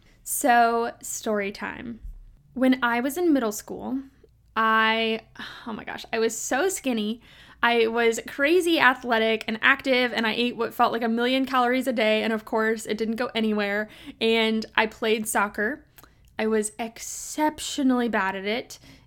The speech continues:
and I also ran track, which I was good at. And the more I ran,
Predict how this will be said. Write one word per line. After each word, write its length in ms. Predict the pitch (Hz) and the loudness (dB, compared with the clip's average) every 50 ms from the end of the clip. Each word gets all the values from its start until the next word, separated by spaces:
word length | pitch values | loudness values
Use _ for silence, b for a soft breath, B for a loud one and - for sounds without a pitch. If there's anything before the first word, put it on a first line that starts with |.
| B | B
and 240 | - 233 233 226 233 | -6 -4 -2 0 2
I 60 | 226 | 2
also 240 | 233 233 233 - 240 | 4 2 2 2 0
ran 240 | 240 233 220 220 214 | 0 0 0 0 -2
track, 400 | 214 - 240 190 - - - - | 0 0 0 0 0 -2 -4 -6
which 140 | 220 214 - | -6 -2 -2
I 40 | 214 | -2
was 160 | 208 208 208 | -2 -2 -4
good 220 | - - 226 - | -4 -4 -4 -4
at. 220 | - - - - _ - _ _ _ _ _ _ _ _ _ _ _ _ _ - - - - | -4 -6 -10 -14 _ -20 _ _ _ _ _ _ _ _ _ _ _ _ _ -20 -18 -8 -4
And 380 | 240 233 226 226 226 233 226 | -2 0 0 0 0 -2 -4
the 200 | - - 220 233 | -4 -4 -4 -2
more 220 | 233 226 220 220 220 | 0 0 0 0 0
I 60 | 220 | 0
ran, 500 | 226 277 381 440 302 208 226 277 302 | 0 -2 -2 -2 -2 -2 -2 -2 -6